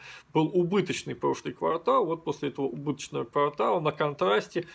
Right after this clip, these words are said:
прибыльный квартал помог подняться. Ну, здесь мне сложно говорить о дальнейшей динамике, насколько она будет устойчива. Так очень вёл себя противоречиво, на самом деле, этот, э, бренд на рынке акций. А вот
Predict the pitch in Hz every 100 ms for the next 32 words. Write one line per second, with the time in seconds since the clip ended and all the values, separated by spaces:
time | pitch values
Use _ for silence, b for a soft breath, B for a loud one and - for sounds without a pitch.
0 | B B 170 170 196 175 160 156 156 143
1 | 143 165 160 B B - 156 151 160 -
2 | 151 143 135 120 135 151 151 180 175 165
3 | 147 165 123 123 120 131 127 - 117 135
4 | 131 117 143 123 139 180 175 - 131 -
5 | 196 175 147 127 135 - 143 - 131 123
6 | - - B B - - 135 - 131 123
7 | 117 B 131 151 147 - 127 135 147 147
8 | 160 170 180 180 139 117 120 135 - 139
9 | 127 123 127 120 - 117 B B - 131
10 | 131 117 135 123 117 127 123 120 117 196
11 | 262 277 - 185 B B B 156 190 185
12 | 170 185